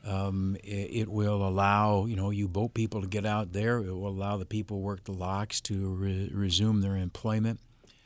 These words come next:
Um, I, uh, scratched my head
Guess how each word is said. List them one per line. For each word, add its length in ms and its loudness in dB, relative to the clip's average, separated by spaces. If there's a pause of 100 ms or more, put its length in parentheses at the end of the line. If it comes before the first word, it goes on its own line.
(320)
Um, 500 2 (380)
I, 440 2
uh, 240 -2
scratched 480 2
my 180 0
head 440 -2